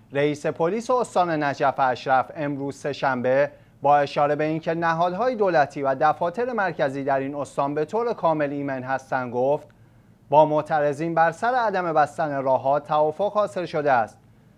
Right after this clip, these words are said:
به گزارش شیعه ویوز، به نقل از خبرگزاری رسمی عراق، انگوشی در ادامه گفت: «اخبار متداول در خصوص هدف قرار دادن یکی از دفاتر دولتی کوفه با بطری‌های آتش‌زا صحت ندارد.»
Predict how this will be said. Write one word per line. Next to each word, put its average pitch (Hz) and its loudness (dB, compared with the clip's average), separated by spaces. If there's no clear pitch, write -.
به 147 0
گزارش 147 2
شیعه 139 -2
ویوز، 135 0
به 143 0
نقل 156 0
از 160 2
خبرگزاری 170 2
رسمی 185 0
عراق، 131 4
انگوشی 143 -2
در 147 2
ادامه 139 -2
گفت: 135 0
«اخبار 170 2
متداول 190 2
در 240 2
خصوص 185 -6
هدف 156 2
قرار 180 2
دادن 196 -2
یکی 220 -4
از 147 2
دفاتر 147 0
دولتی 139 -2
کوفه 127 -4
با 151 8
بطری‌های 185 0
آتش‌زا 135 0
صحت 143 -2
ندارد.» 175 0